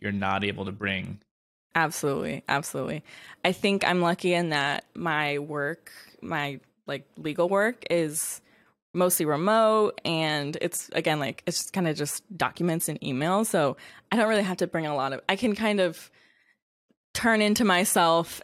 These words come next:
Speaker 2: and not have to turn, turn on and be as, like, energetically present and just get that work done. So then that kind of allows me to conserve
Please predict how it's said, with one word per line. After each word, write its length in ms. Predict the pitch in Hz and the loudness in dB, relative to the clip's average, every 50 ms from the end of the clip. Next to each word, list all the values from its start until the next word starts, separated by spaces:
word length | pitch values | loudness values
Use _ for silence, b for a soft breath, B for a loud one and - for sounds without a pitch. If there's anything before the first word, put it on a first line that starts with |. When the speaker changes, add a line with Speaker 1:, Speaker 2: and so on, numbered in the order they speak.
| - | -4
Speaker 2:
and 280 | - 170 170 165 165 165 | 0 0 2 2 2 2
not 220 | 180 180 151 - | 2 2 2 2
have 320 | 180 190 180 165 - - - | 2 2 0 0 0 -4 0
to 600 | - 170 165 160 160 160 156 151 151 147 147 - - - | 2 4 4 4 4 4 2 2 2 0 -2 -4 -6 -12
turn, 400 | - - 190 175 160 - - 175 | -8 -4 -2 0 0 -2 -4 -8
turn 300 | - - 175 170 170 170 | -8 -4 -2 -2 0 0
on 420 | 135 - 151 151 147 147 156 156 156 | 0 -2 -2 -2 -2 -4 -4 -4 -4
and 240 | 143 143 139 151 B B B B B 180 165 | -6 -6 -8 -10 B B B B B -14 -8
be 560 | - 175 156 156 151 147 151 147 - - - - - 135 | -6 -4 -4 -4 -4 -6 -6 -8 -10 -12 -14 -12 -6 -2
as, 360 | 131 - 151 160 147 147 - | 0 2 2 2 0 -2 -4
like, 360 | 143 135 131 135 - _ - _ _ | -4 -6 -6 -6 -10 _ -20 _ _
energetically 560 | 170 165 160 151 - 143 135 151 156 - 170 | -2 -2 0 0 0 0 0 0 -2 -2 -4
present 460 | 165 - 180 170 170 180 180 175 - - | -2 0 -2 0 0 -2 -4 -4 -6 -8
and 180 | - 151 147 143 | -10 -10 -8 -8
just 220 | 151 143 - - | -10 -10 -8 -6
get 160 | - 135 - | -6 -4 -2
that 160 | 143 143 - | -2 -2 -2
work 180 | - 160 156 - | -2 -4 -4 -2
done. 300 | 170 160 160 160 160 165 | -2 -2 0 -2 -2 -4
So 140 | - 160 147 | -6 -6 -6
then 160 | 147 147 147 | -6 -6 -6
that 160 | 151 151 - | -8 -8 -8
kind 120 | - 151 151 | -8 -10 -8
of 60 | 147 | -8
allows 300 | 143 143 135 151 147 - | -8 -6 -6 -8 -8 -8
me 80 | 143 139 | -10 -10
to 80 | 139 | -10
conserve 600 | - - 143 147 - - 143 139 135 135 135 139 | -10 -10 -10 -10 -8 -8 -8 -10 -10 -10 -12 -14